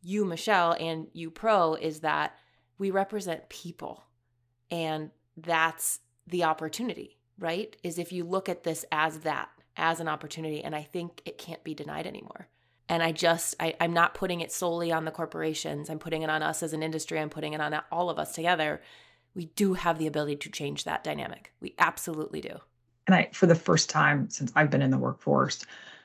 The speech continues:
Speaker 2: I'm seeing public, private, and nonprofit sectors coming together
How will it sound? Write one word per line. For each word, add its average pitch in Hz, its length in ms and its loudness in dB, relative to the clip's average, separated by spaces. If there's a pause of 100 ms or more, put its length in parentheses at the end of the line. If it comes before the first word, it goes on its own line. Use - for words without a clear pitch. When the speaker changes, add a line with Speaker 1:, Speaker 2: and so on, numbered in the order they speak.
(440)
Speaker 2:
I'm - 540 6
seeing 160 680 4 (540)
public, 98 580 2 (440)
private, 143 420 6
and 139 320 2
nonprofit 143 760 2
sectors - 480 0
coming 139 440 2
together 139 680 4